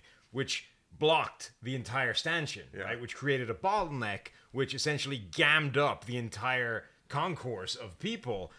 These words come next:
Speaker 1: for, like, twenty minutes. So I'm, like, standing there, I can see where I need to be,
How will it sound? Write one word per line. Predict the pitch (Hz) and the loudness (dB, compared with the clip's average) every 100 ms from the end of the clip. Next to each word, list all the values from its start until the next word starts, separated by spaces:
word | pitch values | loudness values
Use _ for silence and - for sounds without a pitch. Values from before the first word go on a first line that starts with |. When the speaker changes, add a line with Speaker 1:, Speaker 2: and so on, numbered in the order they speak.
| - | -20
Speaker 1:
for, | - 151 151 131 | -8 0 4 4
like, | 120 120 | 2 -2
twenty | - 185 165 | -2 0 0
minutes. | 151 151 82 - | 0 -2 -2 -2
So | 139 135 - - _ _ - | 0 0 -2 -14 _ _ -10
I'm, | 147 | -4
like, | 151 147 147 | 0 0 -2
standing | - - 165 180 160 | -12 -4 -2 0 -2
there, | 127 117 113 | 0 0 0
I | |
can | 123 139 127 | -4 -4 -2
see | - - 214 220 123 98 | 0 2 0 -2 -4 -6
where | 110 123 | -6 -4
I | 120 | -2
need | 131 117 | -4 -6
to | |
be, | 107 151 113 85 | -2 0 0 -4